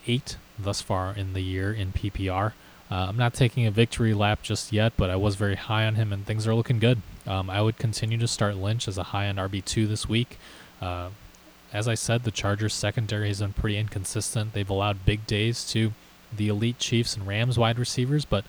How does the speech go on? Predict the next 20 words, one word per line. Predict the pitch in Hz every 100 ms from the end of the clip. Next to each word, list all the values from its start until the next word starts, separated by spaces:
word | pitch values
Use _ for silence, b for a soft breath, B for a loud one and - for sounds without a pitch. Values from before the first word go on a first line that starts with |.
| B B B -
then | 110 110
they | 113
shut | - 107
down | 113 117
the | 107
Bills | 101 117 120
and | 110
Niners | 107 127 110 98 -
wide | 92
receivers. | 90 - 95 90 90
So | - 95 90 B B B B -
Amari | 117 131 131
Cooper | 143 135 135
falls | - 120 110
somewhere | - 131 135 117
in | 113
between | 131 - 135 135
those | 139 135 -
two | - 127
groups, | 120 139 147 - -